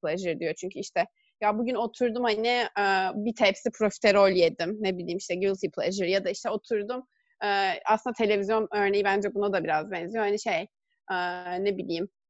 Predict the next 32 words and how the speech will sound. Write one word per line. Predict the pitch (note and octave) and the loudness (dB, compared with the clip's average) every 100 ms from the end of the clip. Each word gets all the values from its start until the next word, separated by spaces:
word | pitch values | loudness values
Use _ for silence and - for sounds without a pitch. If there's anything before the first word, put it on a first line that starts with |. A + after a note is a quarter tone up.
| _ - | _ -20
işte, | - G#3+ | -12 -6
işte | A3+ - A#3 | 2 8 10
benim | A#3+ A#3+ | 10 8
stilim | - A3+ A3 | 2 2 2
seyrettim | G#3+ F#3 E3+ F3+ - F#3 | 6 8 8 4 2 4
beş | F3 F3 - | 8 8 6
saat. | - E3 G3+ | 8 8 8
O | G#3+ | 6
da | F#3+ | 6
benim | F3+ G3 | 6 2
işte | F#3+ - G#3 - | 0 2 4 4
guilty | G#3 G#3 F#3+ - | 4 4 4 2
pleasure'ım. | - F#3 F#3+ E3+ | 6 6 8 6
Yani | E3 G3 | 6 6
bu | C4 | 6
değil | C4+ D4 F#3+ | 6 10 8
aslında. | G3 - G3+ C#4 | 8 2 0 2
Benim | C4+ C4+ | 2 2
dediğim | C4 D4 | 2 2
hani | D4+ D4+ - - _ | 0 -2 -6 -20 _
bir | B3+ | 2
şeyleri | D4+ D4 D#4 E4 | 6 8 6 8
böyle | C#4+ C4 D4+ E4 - _ _ - | 8 8 6 4 0 _ _ 0
yapıyorsun, | A3+ B3 - F#4 - - C#4+ D4 | 6 6 8 6 6 2 4 6
buna | C#4 | 6
vakit | B3+ B3+ D#4+ E4 | 4 2 2 6
de | |
ayırıyorsun | A3+ G#3 F#3 F3 G#3+ - C#4+ | 8 8 6 4 4 0 4
veya | A#3 | 8
gerçekten | C4+ C#4+ C4+ | 8 8 8
yapıyorsun | A#3+ A#3+ E4+ B3+ C#4+ | 8 6 6 6 4
ama | D#4 F4+ | 2 2